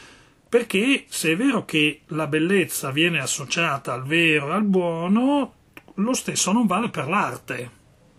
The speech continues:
che invece, diciamo, la sfera, ehm, della dimensione estetica, come ricorderemo dal saggio Estetica ed Ermeneutica,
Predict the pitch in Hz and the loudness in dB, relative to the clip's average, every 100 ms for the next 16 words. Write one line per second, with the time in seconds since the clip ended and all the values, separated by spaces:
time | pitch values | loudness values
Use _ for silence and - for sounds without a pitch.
0 | - - - - 135 147 254 - 135 - | -20 -20 -12 -6 -4 0 0 -2 -6 -10
1 | - - - 135 127 - 180 156 131 123 | -18 -18 -18 -14 -8 -6 -4 -4 -8 -10
2 | - - - _ 139 127 - 226 233 160 | -16 -20 -20 _ -6 -2 0 2 4 4
3 | 135 123 120 - _ - - - _ _ | 2 -2 -4 -12 _ -20 -20 -20 _ _
4 | _ 160 151 143 143 143 139 139 135 131 | _ -6 -4 -4 -6 -8 -10 -12 -12 -12
5 | 131 127 - - _ _ _ _ _ _ | -12 -14 -20 -20 _ _ _ _ _ _
6 | _ _ _ _ _ _ _ _ _ 139 | _ _ _ _ _ _ _ _ _ -4
7 | 156 151 143 143 143 - 226 226 143 123 | -2 0 -2 -2 -4 0 2 2 0 -4
8 | - 139 120 - 127 139 175 233 - - | -2 -2 -2 -8 -8 -2 2 2 -2 -8
9 | 135 139 131 139 127 135 151 151 131 123 | -6 -6 -8 -10 -8 -6 -6 -6 -8 -6
10 | - 143 143 135 139 131 127 - - - | -4 -2 -2 -4 -6 -6 -8 -12 -20 -20
11 | - _ - - 170 151 143 127 147 254 | -20 _ -18 -6 -4 -2 -4 -4 0 2
12 | 175 131 135 160 - 220 220 | 0 -4 -6 -4 -2 -2 -4